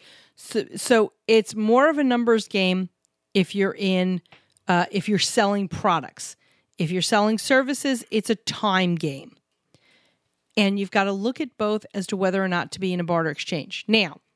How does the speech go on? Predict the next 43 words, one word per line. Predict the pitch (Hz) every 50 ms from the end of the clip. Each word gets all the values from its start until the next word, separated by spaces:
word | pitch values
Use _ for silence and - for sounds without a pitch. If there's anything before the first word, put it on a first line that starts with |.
| _ _ _ _ _ _ _ _ _ _
some | - - - 254 240
of | 233
the | 226 196
benefits | 202 196 202 226 - 269 226 -
of | 240 208
being | 208 208 202 208
in | 202 196
a | 185
barter | 175 170 170 165 175
exchange, | 175 170 - - - 180 185 220 254 262 - - - - - _
um, | - 175 170 165 165 165 165 165 170 180 - _ _ _ _ _ _ _ _ _ _ _ _ _ _ _
when | 196 175 196 190 196 202 202
we | 185 202 202 196
were | 185 190 196 190 185 185 - -
members | 185 175 175 170 185 202 226 214 254
of | 233
an | 247 247
exchange | 262 - - - 277 269 294 311 294 277 -
and | - 190 190 196 185
when | 190 190 185 185
we | 185 190 190 185
had | 160 165 233 277
our | 349 302 240
own | 196 175 175
exchange, | 170 165 - - - 160 131 135 170 214 247 - - - - - - - _ _ _ _ _ _ _
because | - 185 156 202 196 175 - _ _ _ _ _ _ _ _ _
as | 196 196 170
a | 180
barter | 165 185 185 180 180
exchange, | 185 - - - 202 180 180 196 175
you | 190 180
charge | 160 - - 202 185 180 165 - -
both | - 190 170 147 -
cash | - - 196 180 175 160 - -
and | 185 165
barter | 151 190 214 262 285 254
to | 208 190
your | 180 170
clients, | 165 - - 170 160 170 196 - - _ _ _ _ _ _ _ _ _ _ _ _ _
but | - 254
we've | 196 202 247 226 190 - _
taken | - - 196 - 208 214 220
vacations. | 233 226 - - 196 160 156 - - 139 - _ - - -